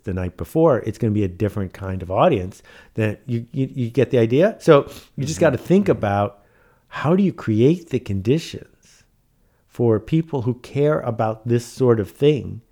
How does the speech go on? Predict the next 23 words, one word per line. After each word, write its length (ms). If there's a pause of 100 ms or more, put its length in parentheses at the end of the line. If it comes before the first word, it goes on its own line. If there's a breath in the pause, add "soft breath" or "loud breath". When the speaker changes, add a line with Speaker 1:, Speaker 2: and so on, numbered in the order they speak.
(360)
Speaker 1:
to 80
do 320
the 140
sort 260
of 80
thing 500 (160)
that 140
will 100
create 300
a 60
new 140
system. 360 (1000)
Speaker 2:
Mm-hmm. 360 (1200 soft breath)
And 180
identifying 880 (160)
what 480 (200)
those 360
people 280
care 260
about, 340
right? 360 (540)
Speaker 1:
Right. 180
Speaker 2:
If 160